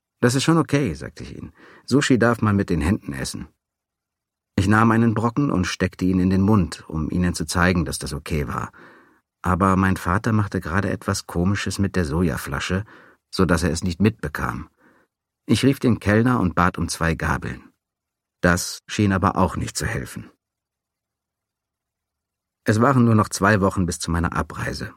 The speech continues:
und mein Plan sah vor, Wizard zu sagen, dass wir uns trennen müssten. Mitten in einer blauen Nacht,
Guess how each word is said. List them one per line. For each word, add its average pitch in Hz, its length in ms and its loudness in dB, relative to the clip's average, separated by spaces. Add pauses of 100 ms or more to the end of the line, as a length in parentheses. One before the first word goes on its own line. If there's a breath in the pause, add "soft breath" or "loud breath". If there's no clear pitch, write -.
(120)
und 107 120 4
mein 101 180 2
Plan 110 280 4
sah 101 140 2
vor, 101 400 0
Wizard 92 280 2
zu 98 120 -4
sagen, 98 360 0
dass 87 200 -4
wir 87 80 -2
uns 95 180 -4
trennen 80 400 -2
müssten. - 400 -12 (1400)
Mitten 127 380 2
in 98 120 0
einer 90 220 2
blauen 90 340 2
Nacht, - 460 -2